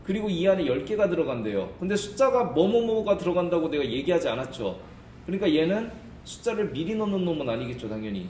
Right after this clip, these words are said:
그러니까 아까 우리가 배웠듯이 new라는 놈을 씁니다. 자, 그리고 int, 그리고 그 안에 몇 개짜리? 열 개짜리가 들어간다. 음, 이렇게 만들면 돼요. 하나씩 생각해서 하면 됩니다.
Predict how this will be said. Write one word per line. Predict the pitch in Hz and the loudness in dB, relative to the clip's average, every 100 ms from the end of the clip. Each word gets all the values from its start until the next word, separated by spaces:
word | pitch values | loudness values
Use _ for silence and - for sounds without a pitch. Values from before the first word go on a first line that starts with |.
| - - - - | -12 -20 -20 -8
그러니까 | 160 170 165 175 | -2 0 0 0
아까 | 151 185 | 0 0
우리가 | 156 151 - | 0 0 -4
배웠듯이 | 143 143 143 196 220 - - 117 117 | -6 -6 -8 -6 -6 -12 -14 -12 -4
new라는 | 160 196 113 - - - - 139 143 | 0 0 0 -6 -16 -16 -8 -6 -4
놈을 | 135 123 | -6 -8
씁니다. | 160 165 120 107 143 175 - - - - - | -6 -4 -2 -2 -4 -6 -12 -18 -20 -18 -8
자, | 113 | -6
그리고 | 147 156 165 175 151 | -2 0 2 2 -2
int, | 139 151 - 139 104 - - - - - - - - | -6 -10 -6 -4 -4 -8 -18 -20 -20 -20 -18 -18 -8
그리고 | 151 160 160 | -2 0 0
그 | - 151 | 0 -2
안에 | 147 123 | -2 -4
몇 | 117 131 | -4 -6
개짜리? | 143 123 131 175 202 - - 104 | -4 -4 -2 -4 -6 -14 -14 -10
열 | 117 | -8
개짜리가 | 156 139 123 117 | -8 -8 -6 -6
들어간다. | 107 101 95 95 - - - - - - - - | -4 -6 -6 -8 -10 -18 -18 -18 -20 -20 -20 -16
음, | 95 95 - | -16 -14 -10
이렇게 | 156 175 | -6 -4
만들면 | 151 139 123 | -4 -6 -8
돼요. | 110 101 101 107 - - - - - - - - - - - - 180 | -6 -6 -6 -8 -16 -20 -20 -20 -20 -20 -20 -18 -16 -18 -18 -14 -12
하나씩 | - 240 247 247 | -6 -4 -2 -4
생각해서 | - 240 240 240 202 185 | -6 -2 -2 -2 -6 -6
하면 | 147 | -6
됩니다. | 117 117 117 98 | -8 -8 -6 -8